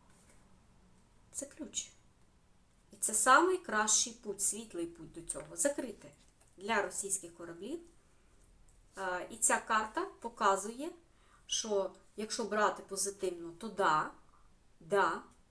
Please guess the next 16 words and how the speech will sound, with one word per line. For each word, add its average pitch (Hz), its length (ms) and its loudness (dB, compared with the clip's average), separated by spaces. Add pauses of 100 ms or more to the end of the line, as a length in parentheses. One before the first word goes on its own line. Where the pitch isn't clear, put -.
(1200)
А, 190 600 0 (100)
і 202 100 -16
це 247 220 6
буде 202 280 2
до 214 120 -2
кращого. 208 720 -2 (2000)
Ось 202 160 -6
таке, 277 420 0 (1080)
така 277 340 6
відповідь. 302 680 -4 (1500)
А 208 160 6
вже 262 240 2
який 277 380 6
там 247 240 0
план 247 340 8
у, 208 380 -6